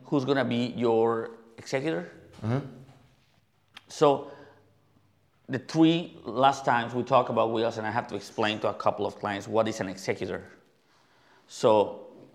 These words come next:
Speaker 1: it, an executor, and I don't know if this, I don't know if it's
Speaker 2: It's the same.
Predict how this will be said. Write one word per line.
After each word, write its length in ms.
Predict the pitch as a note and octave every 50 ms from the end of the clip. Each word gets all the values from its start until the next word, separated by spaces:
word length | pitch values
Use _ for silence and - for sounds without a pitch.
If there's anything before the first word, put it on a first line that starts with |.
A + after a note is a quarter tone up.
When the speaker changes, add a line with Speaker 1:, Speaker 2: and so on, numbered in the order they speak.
| _ _ _ _ _ _ _ _ _ _ _ _ _ _ _ _ _ _ _ _
Speaker 1:
it, 520 | - A2 B2 G#2+ - - - - _ _ -
an 80 | - B2
executor, 640 | B2 A#2+ - - F#3+ F3+ F#3 F3+ D3+ D#3+ D3 C3+ A#2+
and 200 | - C3 C#3 C#3
I 40 | D3
don't 140 | D#3 D3+
know 120 | D3+ D3+ D3
if 140 | C#3 C#3+ -
this, 360 | C#3 C#3 C3+ - - - - _ _ _ _ _ _ _ _ _ _ -
I 80 | -
don't 120 | F3 F3+ F#3
know 80 | F#3+
if 140 | F3 C#3+ F3
it's 120 | F3+ F3
Speaker 2:
It's 120 | G3 D#3 -
the 40 | -
same. 320 | C#3+ C#3 C#3 C#3+ C#3+ -